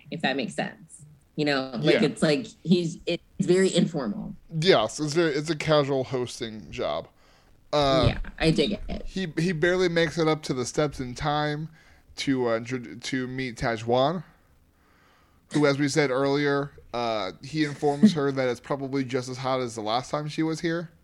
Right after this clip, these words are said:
Speaker 2: But then we see her almost constantly with a fan. So I think she'll be okay.
Speaker 1: Yeah, but, like, why is nobody else sweating the way Tajwan <laughs> sweats?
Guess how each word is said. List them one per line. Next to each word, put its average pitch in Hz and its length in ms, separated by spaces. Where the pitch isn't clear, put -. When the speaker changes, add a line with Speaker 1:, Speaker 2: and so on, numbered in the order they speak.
Speaker 2:
But 151 160
then 156 120
we 151 120
see 160 240
her 139 240
almost 143 340
constantly 139 720
with 123 420
a 113 320
fan. 67 460
So - 140
I 120 80
think 139 220
she'll 123 160
be 113 180
okay. - 300
Speaker 1:
Yeah, 233 520
but, 170 280
like, 208 300
why 190 240
is 247 280
nobody 196 380
else - 340
sweating 143 360
the 135 80
way 131 160
Tajwan 220 560
<laughs> - 60
sweats? - 720